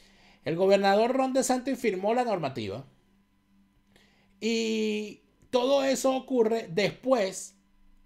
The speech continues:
de que la gente de Disney se lanzara contra el gobernador acusándolo de homofobia.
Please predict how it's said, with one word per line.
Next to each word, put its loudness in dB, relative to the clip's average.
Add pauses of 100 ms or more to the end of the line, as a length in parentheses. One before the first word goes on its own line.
(400)
de -6
que -4
la 0
gente -4
de 2
Disney -4 (1000)
se -2
lanzara 0
contra -4
el -4
gobernador -2
acusándolo -2
de -2
homofobia. -2